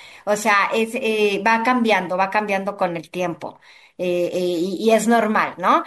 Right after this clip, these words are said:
Entonces, la idea es que cuando nosotros estemos, por el motivo que sea, eh, sintiéndonos como inseguros, como no suficientes,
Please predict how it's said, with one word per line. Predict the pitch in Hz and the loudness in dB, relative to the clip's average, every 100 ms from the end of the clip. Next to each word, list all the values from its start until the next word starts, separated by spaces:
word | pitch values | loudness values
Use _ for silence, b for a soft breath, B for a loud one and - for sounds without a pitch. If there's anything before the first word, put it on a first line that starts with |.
| B | B
Entonces, | - 233 226 | 0 2 4
la | 214 | 0
idea | 208 226 233 | 4 4 4
es | 226 | 0
que | 240 | -4
cuando | 226 196 190 | -2 -2 -2
nosotros | 190 190 220 226 220 | -4 -4 -2 -4 -4
estemos, | 202 - 208 202 220 220 _ - | -6 -2 -2 0 -4 -4 _ 0
por | 208 185 185 | 2 2 2
el | 190 | 0
motivo | 190 190 214 220 220 | 0 -2 0 0 0
que | 190 | -4
sea, | - 208 147 - B B B | 0 0 0 -2 B B B
eh, | 208 - | -2 0
sintiéndonos | 214 214 220 226 220 226 226 226 B - | -2 0 4 4 4 4 2 0 B -2
como | 233 226 | 2 4
inseguros, | 233 226 214 208 214 233 233 220 220 220 | 2 0 -2 -4 0 2 4 4 4 2
como | 208 202 | -4 -2
no | 208 214 | -2 -4
suficientes, | 233 226 214 208 220 214 208 233 254 | -4 -6 -6 -6 -2 -2 2 0 0